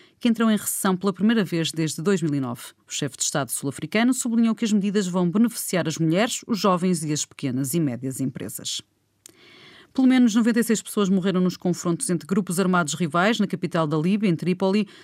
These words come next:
segundo o novo balanço das autoridades. Desde fins de agosto, os confrontos já provocaram mais de quatrocentos feridos. O caos na Líbia prolonga-se desde a revolta de dois mil e onze, que derrubou o então presidente Muammar Gaddafi.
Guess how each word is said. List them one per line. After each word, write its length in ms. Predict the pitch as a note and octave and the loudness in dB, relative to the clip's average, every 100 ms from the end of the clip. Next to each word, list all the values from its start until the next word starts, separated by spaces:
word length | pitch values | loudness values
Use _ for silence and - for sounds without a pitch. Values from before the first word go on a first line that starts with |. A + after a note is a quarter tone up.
| - | -18
segundo 360 | - F#3 F#3+ | -6 0 2
o 40 | F3+ | 4
novo 240 | G#3 G3+ | 2 2
balanço 520 | F#3 F#3 F#3+ F#3 - | 0 2 2 0 -2
das 160 | E3 D#3+ | -4 0
autoridades. 640 | F#3+ F3 D#3 C3+ A#2 - - - - - | 0 0 -6 -4 -4 -6 -6 -14 -20 -6
Desde 300 | D#3+ D#3+ - | -2 -2 -2
fins 200 | D#3 D3 | -4 -2
de 80 | E3+ | -2
agosto, 420 | E3 A3+ A3+ G#3+ | 2 0 0 -6
os 80 | - | -2
confrontos 480 | F3+ E3 F#3 E3+ - | -2 0 -2 -2 -2
já 100 | F3+ | -4
provocaram 480 | E3+ D3 F3+ E3+ | -4 -6 -2 0
mais 280 | E3+ E3+ D#3 | 2 0 0
de 100 | F3+ | -4
quatrocentos 640 | - F#3 F3+ - F3 D#3 - | -2 -2 -2 -6 -4 -4 -4
feridos. 560 | E3+ E3+ C#3+ C#3 - - - - | -4 -2 -2 -4 -4 -8 -20 -8
O 80 | F3+ | -6
caos 320 | F3 F3 D#3 | 0 0 2
na 100 | E3 | 2
Líbia 340 | D#3 G#3 A#3+ C4 | 2 2 2 0
prolonga-se 640 | A#3+ A3 A3+ A3+ A#3 - | 0 2 2 2 0 0
desde 220 | G#3+ F3+ | -2 0
a 20 | |
revolta 480 | E3+ D#3+ F#3 F#3 F#3 | -2 0 0 0 -2
de 140 | D#3+ D3+ | -4 -2
dois 180 | E3+ | 0
mil 140 | G3+ G3+ | 2 2
e 100 | F#3 | 2
onze, 280 | F3 E3+ - - - | 2 0 -8 -18 -6
que 120 | F#3 | 0
derrubou 460 | A3 G3+ E3+ E3+ F3 | 2 0 2 2 2
o 40 | |
então 240 | F3+ G#3 | 2 0
presidente 560 | G#3 F#3+ E3+ D3 C3+ F#3+ | 0 -2 -2 -2 -2 0
Muammar 460 | G3 F3+ D3 A#2+ - | 2 2 0 -4 -6
Gaddafi. 500 | C#3 C3 - C3 | -6 -6 -6 -8